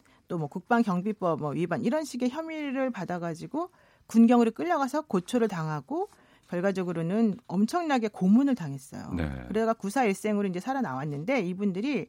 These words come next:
Speaker 1: 제주 사삼 도민연대라고 하는 그 단체의 도움을 받아서 열여덟 명이 "우리 이거 뭐 인정 못한다, 재심을
Speaker 2: 음.
Speaker 1: 청구하겠다"라고 해가지고,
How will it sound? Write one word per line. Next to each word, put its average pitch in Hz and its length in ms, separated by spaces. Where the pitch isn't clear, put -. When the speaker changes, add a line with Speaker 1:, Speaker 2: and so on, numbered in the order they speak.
Speaker 1:
제주 208 340
사삼 294 360
도민연대라고 160 800
하는 147 160
그 143 460
단체의 160 460
도움을 170 240
받아서 151 400
열여덟 165 420
명이 147 420
"우리 214 180
이거 220 460
뭐 185 480
인정 202 380
못한다, 151 640
재심을 196 380
Speaker 2:
음. - 20
Speaker 1:
청구하겠다"라고 170 720
해가지고, 233 540